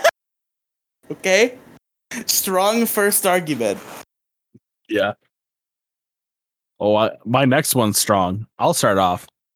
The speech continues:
Speaker 2: The next
Speaker 1: No, wait a minute.
Speaker 2: Yeah.
Speaker 1: Uh, wait, hold on. The next one. No, I have to start this one. There's a reason I had to start this one, okay? 'Cause you went,
Speaker 2: Fine.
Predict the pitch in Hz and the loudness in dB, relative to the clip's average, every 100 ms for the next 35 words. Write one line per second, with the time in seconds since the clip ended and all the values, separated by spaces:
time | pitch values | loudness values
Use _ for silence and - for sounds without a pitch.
0 | _ _ _ _ _ 113 160 202 196 214 | _ _ _ _ _ -4 -2 2 2 4
1 | 240 254 240 226 214 214 208 165 131 - | 4 6 6 4 0 -2 -2 -2 -2 -4
2 | 151 196 220 - 196 160 - - - - | 0 4 6 6 6 4 2 -4 -8 -16
3 | - - 185 170 147 185 185 185 160 139 | -16 -4 2 2 2 0 0 2 2 0
4 | - - 151 170 190 - 196 165 - - | -4 -10 -2 0 0 2 2 0 -2 -16
5 | - - 190 190 165 180 185 170 180 143 | -20 -8 0 2 4 4 2 0 0 0
6 | 131 127 120 104 127 - 147 139 156 147 | -2 -4 -4 -4 -4 -2 -2 0 0 0
7 | 135 127 123 - 117 113 - 123 110 117 | 0 -2 -4 -4 -4 -6 -10 -8 -8 -6
8 | 127 120 117 - - - 254 - 143 165 | -2 -2 -4 -12 -18 -4 -4 0 2 2
9 | 285 - - | 2 -2 -16